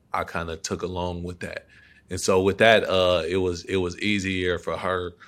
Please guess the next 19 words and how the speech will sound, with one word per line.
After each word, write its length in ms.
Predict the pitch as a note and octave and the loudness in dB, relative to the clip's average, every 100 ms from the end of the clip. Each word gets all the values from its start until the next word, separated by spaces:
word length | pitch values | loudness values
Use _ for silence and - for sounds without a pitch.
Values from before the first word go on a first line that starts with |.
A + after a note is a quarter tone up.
| - _ _ - | -20 _ _ -10
the 120 | E2 | -8
more 300 | E2+ F2+ F2 | -4 0 0
kids 340 | - F#2 F2 E2+ | 0 -6 -6 -8
she 140 | F2+ | -8
had, 400 | F2+ F2 F2 - | -4 -2 -4 -6
because 520 | F#2+ - E2+ D#2+ - _ _ _ | -12 -8 -6 -6 -10 _ _ _
that 140 | - F2 | -4 -2
was, 320 | E2 - - - | -4 -6 -14 -14
like, 320 | F2 D#2+ F2 | -10 -10 -12
kinda 360 | - D#2+ D#2 - - | -12 -12 -12 -16 -14
more, 520 | F#2 F2 E2+ E2 - _ _ _ _ _ _ _ _ _ _ _ _ _ _ | -10 -6 -4 -6 -8 _ _ _ _ _ _ _ _ _ _ _ _ _ _
more, 680 | G2 G#2 G#2 G2 F#2 F2+ F2 | -2 4 6 6 6 4 2
uh, 500 | F2+ F2+ F2 E2+ E2 - _ _ _ _ _ _ | 0 0 -2 -4 -8 -16 _ _ _ _ _ _
it 180 | - F#2 | -12 -8
kinda, 260 | - G2+ G2 | 0 2 2
you 120 | G2 | -2
seen 340 | - G#2 F#2+ | -2 -2 -2
it 140 | F2 - | -4 -8
more, 380 | D2 - - | -12 -12 -14